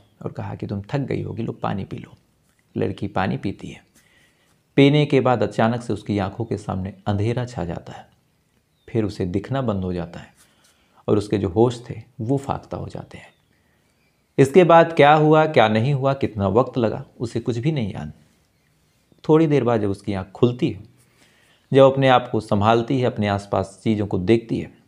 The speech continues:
तब वो देखती है कोई एक कमरे में बंद है। फ़ौरन वो दरवाज़ा पीटती है, पीटने के बाद बाहर निकलने की कोशिश करती है। जैसे ही बाहर निकलने की कोशिश करती है, बाहर से कई महिलाएं आती हैं।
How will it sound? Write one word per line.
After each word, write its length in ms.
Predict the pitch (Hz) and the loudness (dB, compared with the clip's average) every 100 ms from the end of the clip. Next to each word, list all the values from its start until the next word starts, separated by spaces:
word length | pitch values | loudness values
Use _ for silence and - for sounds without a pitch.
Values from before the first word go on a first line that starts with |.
| _ _ _ _ _ - | _ _ _ _ _ -6
तब 120 | 143 | -4
वो 120 | 135 | -2
देखती 400 | 127 123 120 135 | -2 -4 -4 -6
है 60 | 135 | -4
कोई 120 | 127 | -6
एक 200 | 120 - - | -8 -10 -4
कमरे 280 | 123 131 139 | -2 0 0
में 120 | 87 | -2
बंद 240 | 87 - | -4 -8
है। 160 | 78 - _ _ _ _ _ _ _ _ | -14 -16 _ _ _ _ _ _ _ _
फ़ौरन 300 | 151 151 165 | 4 4 4
वो 120 | 156 | 2
दरवाज़ा 400 | 113 110 107 113 | 4 6 6 4
पीटती 380 | 110 131 120 - | 2 0 0 -4
है, 100 | 123 | -6
पीटने 340 | 123 101 - 98 | -2 -2 -2 -2
के 80 | |
बाद 100 | 101 | -2
बाहर 220 | 92 98 98 | 0 -2 -2
निकलने 340 | 95 95 92 | -4 -4 -4
की 80 | - | -4
कोशिश 340 | - 117 143 | -2 -2 -4
करती 300 | - 92 - | -4 -4 -4
है। 160 | - - _ _ _ _ _ _ _ _ - | -14 -16 _ _ _ _ _ _ _ _ -2
जैसे 380 | 110 135 143 135 | 6 6 6 0
ही 80 | |
बाहर 220 | 113 101 98 | 2 0 0
निकलने 360 | 95 98 95 | -2 -4 -4
की 80 | 98 | -4
कोशिश 340 | 113 117 127 | -4 -4 -4
करती 280 | - 104 104 | -6 -6 -4
है, 60 | 98 | -2
बाहर 280 | 95 110 117 | -2 -2 -6
से 140 | 104 | -8
कई 200 | - 92 | -6 -6
महिलाएं 420 | 92 92 95 120 | -6 -4 -2 -2
आती 240 | 117 - - | -4 -8 -14
हैं। 140 | - | -20